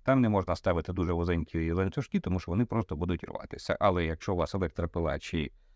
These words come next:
е, пила акумуляторна від Makita, ви можете трошки поекспериментувати з різним кроком, з різною шириною і таким чином підібрати той ланцюжок, який вам більше підходить. Але навіть якщо поставити те, що було одразу з заводу від виробника, це вже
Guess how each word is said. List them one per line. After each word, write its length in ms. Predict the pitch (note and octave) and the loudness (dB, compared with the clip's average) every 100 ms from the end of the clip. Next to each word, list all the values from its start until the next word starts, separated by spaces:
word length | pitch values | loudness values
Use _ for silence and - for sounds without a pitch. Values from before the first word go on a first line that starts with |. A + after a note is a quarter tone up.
| - - - | -20 -18 -4
е, 120 | F2 | -2
пила 300 | D#2 E2+ D#2 | 0 2 2
акумуляторна 600 | C#2+ E2+ E2 D#2 E2+ F#2 | 2 0 2 2 0 0
від 120 | A2+ | 0
Makita, 360 | E3+ G3 A#3+ - | 0 2 2 2
ви 100 | D3+ | 2
можете 300 | A#2+ G#2+ - | 2 0 -2
трошки 300 | F#2 F2+ F2+ | -4 -4 -6
поекспериментувати 1040 | - F2+ F2+ - B2+ D3 E3+ G#3+ G#3+ E3+ | -4 -4 -4 -6 -2 0 0 2 2 2
з 40 | A#2 | 2
різним 380 | G2+ E2+ F2+ E2 | 2 0 0 0
кроком, 360 | G#2 E2 E2 | 0 0 -2
з 40 | E2+ | 0
різною 340 | E2 E2+ E2 | -2 -2 -4
шириною 520 | - D#3+ A3 A#3 F#3 | 0 0 2 2 2
і 60 | A2+ | 0
таким 280 | B2 F#2+ F#2 | 0 -2 0
чином 280 | F3 D#3+ | 2 0
підібрати 720 | - F2 E2 B2+ - E2+ D#2 - - | 0 -2 2 2 2 -2 -4 -8 -8
той 140 | F#2+ | -4
ланцюжок, 420 | E2 C#2+ - C3 - | -2 -4 0 -2 -2
який 180 | - G#2 | -4 -2
вам 160 | D2 | 0
більше 240 | F#2 F#2+ - | -2 -4 -10
підходить. 460 | - - - - | -12 -12 -12 -8
Але 320 | - E3+ A3+ A3+ - - | -2 0 0 -2 -10 -2
навіть 280 | A2+ G#2 - | 2 2 0
якщо 220 | - G#2 | -4 -4
поставити 520 | F#2 - F2+ E2 F2 | -4 2 2 4 0
те, 160 | - E2+ | -2 -2
що 140 | E2+ | -2
було 220 | F2+ F2 | 0 0
одразу 560 | E2 D#2+ D#2 D#2+ D2+ D2+ | 0 0 -2 -2 -4 -4
з 340 | D2+ D#2 D#2 | -4 -4 -4
заводу 360 | F2 G2+ E2 E2 | -2 0 0 -2
від 100 | F#2 | -4
виробника, 580 | C3 D#3+ E3+ G3+ C4 B3+ | -2 -2 0 0 2 0
це 140 | B2+ | -2
вже 320 | C#3 A2 A2+ | -2 0 -2